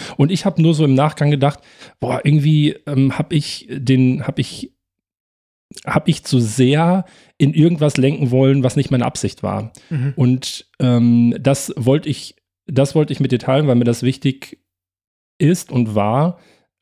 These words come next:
Speaker 1: ähm, das offen und transparent auch, äh, eben mit reinzugeben und hab mir die Frage gestellt,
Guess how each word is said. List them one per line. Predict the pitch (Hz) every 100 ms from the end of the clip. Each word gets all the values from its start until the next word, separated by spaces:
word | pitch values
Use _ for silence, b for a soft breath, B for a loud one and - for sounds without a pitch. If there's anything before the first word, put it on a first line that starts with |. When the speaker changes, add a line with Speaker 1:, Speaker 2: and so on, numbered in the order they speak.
| -
Speaker 1:
ähm, | 135 131 131 127 127 127 127
das | 120 135 139
offen | 139 139
und | 120
transparent | 143 - 131 120 131
auch, | 120 117 - - - -
äh, | 123 117 123
eben | 123 113 113 151 220 _ _ _ _ -
mit | 123 110
reinzugeben | 113 147 170 151 143 156 170 190 B B -
und | 107
hab | 139
mir | 131
die | 123
Frage | 127 127
gestellt, | 135 - 127 131